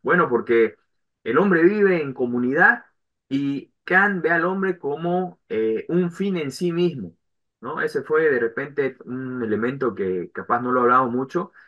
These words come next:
y que tiene que ver, por ejemplo, ese elemento con el, los derechos humanos. ¿Y qué hace que el hombre, a diferencia de las otras especies,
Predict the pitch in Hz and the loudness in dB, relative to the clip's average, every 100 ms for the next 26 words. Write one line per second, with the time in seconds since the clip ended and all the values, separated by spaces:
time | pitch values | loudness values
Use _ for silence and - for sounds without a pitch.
0 | _ _ 117 127 123 226 214 165 185 220 | _ _ -6 -2 0 0 0 2 2 2
1 | 156 143 180 160 170 196 196 160 151 170 | 0 0 -2 0 2 0 0 -2 -2 -4
2 | 185 175 - 147 180 175 127 117 110 104 | -2 -4 -4 -4 -2 -4 -6 -6 -6 -4
3 | 117 110 120 147 151 165 240 240 123 - | 0 2 2 2 -2 2 2 2 -2 -10
4 | _ _ _ _ - 170 175 - 247 269 | _ _ _ _ -10 -8 -8 -6 4 6
5 | 269 254 190 - 147 156 220 220 190 185 | 6 4 -2 -2 -4 0 0 0 0 0
6 | 185 _ - 120 123 123 139 170 180 170 | -2 _ -4 -2 -2 -4 -4 -2 -2 0
7 | 160 135 123 123 151 151 135 120 - 165 | 0 2 0 0 0 0 -2 -4 -4 -4
8 | - 165 160 | -2 -4 -4